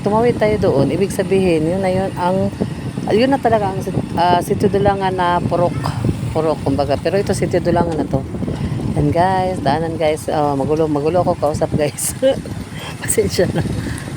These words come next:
Yan. Oh, may mga sa-, may sapa dito, guys. Yan, oh. May sapa talaga sa dadaanan natin. Yan. Hanggang doon niya, doon sa amin,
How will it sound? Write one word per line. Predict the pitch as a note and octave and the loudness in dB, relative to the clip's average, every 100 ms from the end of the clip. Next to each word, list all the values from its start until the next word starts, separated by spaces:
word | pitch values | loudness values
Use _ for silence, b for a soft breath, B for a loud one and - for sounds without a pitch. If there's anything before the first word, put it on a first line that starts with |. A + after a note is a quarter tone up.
| - | -2
Yan. | D3+ D#3+ D#3+ C#3 | 0 2 2 2
Oh, | D3 G3 | 2 2
may | A#3 | 2
mga | G3 D#3 | 0 -2
sa-, | D3 - - | -4 -4 -2
may | F#3 | -2
sapa | - A3 - | 0 -2 0
dito, | F#3 F#3 - C#3+ | 0 0 0 0
guys. | C#3 C3+ - - - | 0 -2 -6 -8 -6
Yan, | E3+ E3 D3+ | -2 0 0
oh. | D#3 - - B B B - - - - - - | -2 -6 -6 B B B -2 -8 -8 -6 -6 -4
May | - | -2
sapa | E3 E3+ E3 | 0 0 0
talaga | F3 E3 D#3 C#3+ | 0 0 0 0
sa | C#3 | 0
dadaanan | C#3 C3+ C3+ C3+ C3+ C3+ | 0 2 2 2 0 0
natin. | C3 C3 C3 - - - - - - - - - B2+ | -2 -2 -4 -4 -8 -8 -6 -4 -2 -4 -4 -2 0
Yan. | B2+ B2 - - - B B - | 2 0 -2 -2 -2 B B 0
Hanggang | G3+ G3+ | 0 2
doon | A3 G#3+ | 2 4
niya, | G#3 | 2
doon | F#3+ | 0
sa | - F3 | 0 0
amin, | E3+ | 0